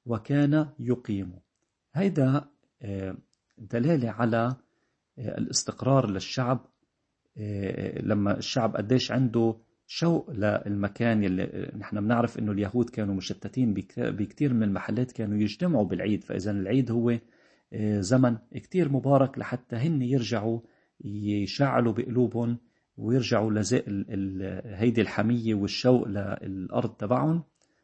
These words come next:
وكمان ذات الشيء لحتى يحتفلوا بهيدي الأعياد مع بعضهم. بحسب اللغة اليونانية وكان يقيم، يعني هن نوع من الاستقرار،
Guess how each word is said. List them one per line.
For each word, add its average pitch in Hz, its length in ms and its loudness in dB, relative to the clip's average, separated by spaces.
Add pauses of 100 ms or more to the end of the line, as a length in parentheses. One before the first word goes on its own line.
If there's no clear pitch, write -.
وكمان 143 380 2
ذات 127 280 2
الشيء 113 420 -6 (240)
لحتى - 320 -8
يحتفلوا 107 460 -6
بهيدي 98 600 -2
الأعياد 98 640 -4 (400)
مع 95 180 0
بعضهم. 85 320 -4 (1600)
بحسب 160 500 0
اللغة 156 220 4
اليونانية 120 540 4
وكان 160 640 0 (140)
يقيم، 107 540 0
يعني 90 220 -2
هن 135 460 4
نوع 127 220 4
من 107 180 0
الاستقرار، 131 800 -2